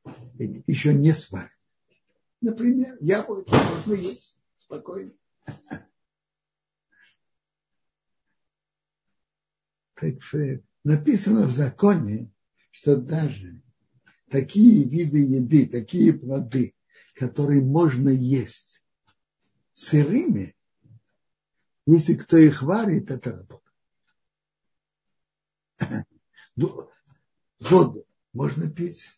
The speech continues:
сырую, можно. А, а если кто варит воду, это работа. <laughs> Э,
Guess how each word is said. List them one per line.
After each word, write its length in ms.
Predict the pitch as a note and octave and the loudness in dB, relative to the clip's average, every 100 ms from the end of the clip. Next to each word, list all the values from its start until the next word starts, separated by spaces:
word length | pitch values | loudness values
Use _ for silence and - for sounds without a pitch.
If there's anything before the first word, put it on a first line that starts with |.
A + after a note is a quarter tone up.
| _ | _
сырую, 540 | - G3 G3 B2 D#2+ | -2 0 2 -2 -6
можно. 260 | A#2+ D#3 D3+ _ _ _ _ - _ _ _ | -10 -10 -12 _ _ _ _ -20 _ _ _
А, 200 | - - _ | -20 -20 _
а 80 | B2+ | -4
если 280 | D3 D3+ D3+ | -4 -4 -10
кто 240 | _ D3+ | _ -2
варит 440 | B2+ C3+ C3 A#2+ - | 0 -2 -4 -6 -16
воду, 280 | G2 G2 | -16 -16
это 200 | A2+ - | -20 -18
работа. 360 | C#3 D#3+ G3 _ _ _ _ _ _ | -16 -12 -14 _ _ _ _ _ _
<laughs> 1080 | - - D4 - - _ _ - - - _ _ _ _ _ _ _ _ _ _ _ _ _ _ _ _ _ _ _ _ _ _ - | -14 -14 -20 -20 -20 _ _ -8 -8 -8 _ _ _ _ _ _ _ _ _ _ _ _ _ _ _ _ _ _ _ _ _ _ -14
Э, 480 | G#2 G#2 G#2 G2 | -12 -12 -12 -16